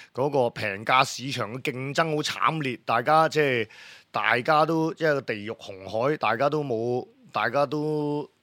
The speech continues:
大家都冇游水呢？大家都冇飯食呢？咁樣。咁就喺呢個時候呢，唔係，咁有人得-，有人就得出一個，有人就提出一個建議同我講，就係話，嘿，其實大家樂根本就唔平，即係喺而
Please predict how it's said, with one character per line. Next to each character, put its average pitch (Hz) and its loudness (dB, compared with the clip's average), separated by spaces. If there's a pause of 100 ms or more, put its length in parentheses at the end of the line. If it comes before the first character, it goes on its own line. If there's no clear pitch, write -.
大 113 -2
家 135 0
都 147 -2
冇 120 -4
游 90 -6
水 101 -6
呢？ 135 2
大 113 0
家 123 -2
都 127 -4
冇 113 -6
飯 92 -8
食 101 -12
呢？ 113 -6
咁 104 -8
樣。 101 -10 (680)
咁 233 0
就 240 10
喺 240 12
呢 285 6
個 254 8
時 151 4
候 160 6
呢， 214 2 (120)
唔 160 -4
係， 151 2
咁 180 -2
有 165 4
人 113 -4
得-， 165 -4
有 139 -2
人 107 -4
就 113 -4 (300)
得 151 0
出 165 -4
一 151 0
個， 135 2
有 131 2
人 107 -2
就 107 -4
提 98 -10
出 113 -6
一 139 0
個 - -4
建 120 -12 (160)
議 104 -10
同 90 -12
我 95 -10
講， 101 -10
就 107 -6
係 85 -6
話， 85 -10 (540)
嘿， 147 4
其 104 -12
實 98 -10
大 107 -2
家 135 0
樂 110 -6
根 135 -6
本 120 -8
就 104 -6
唔 80 -20
平， 92 -8 (480)
即 147 0
係 135 4
喺 - 2
而 117 -2